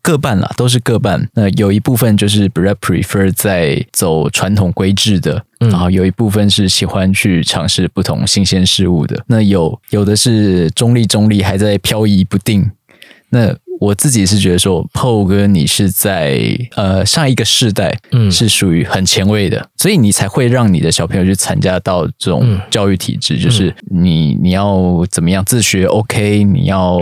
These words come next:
Speaker 1: 上课 OK，你不上课也 OK，这种方式。对，那其实像现在有很多人说台湾社会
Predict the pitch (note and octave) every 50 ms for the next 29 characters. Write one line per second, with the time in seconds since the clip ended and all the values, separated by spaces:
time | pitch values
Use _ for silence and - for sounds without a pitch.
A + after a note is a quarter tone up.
0 | F#2 A2+ - - - - B2 A2 G#2+ - G#2 - - G2 - - G2 F#2+ F2+ -
1 | - G2 - B2+ A2+ - G#2 F#2 - - - F#2 - - G2 F#2 F#2+ F#2 F2+ G2
2 | G2+ - - - G#2+ F#2 - - - F2 E2+ E2+ F#2+ - - - C#2 B2+ - -
3 | - A2+ G2+ A#2+ E3 E3+ A#2+ - - _ _ - - D#3 D3+ D#3+ E3 E3 D#3+ -
4 | F3 D3 - - D#3 C3+ B2+ C3+ C3+ B2+ A#2 G#2+ G2+ G2+ G2 G2 F#2+ F#2+ G2 F2+
5 | E2 F#2+ G2 F#2+ F#2+ F2+ - G2 G2 F#2+ - - F#2 F#2+ G#2 G2+ G#2 G2+ - A2
6 | G2 F#2+ - A2 F#2+ E2 C#2+ -